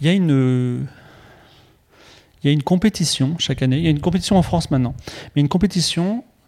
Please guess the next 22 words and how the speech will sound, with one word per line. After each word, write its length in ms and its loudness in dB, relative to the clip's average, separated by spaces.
qui 80 -6
est 60 -4
très 180 2
intéressante, 360 2
qui 40 -8
s'appelle 260 2
la 140 4
compétition 760 0
de 60 4
la 80 4
Solus. 600 -2
Euh, 720 0
donc, 180 -2
en 80 4
gros, 160 4
on 40 0
donne 220 2
une 120 2
solution 420 0
de 60 2
jeu 100 2
vidéo 420 0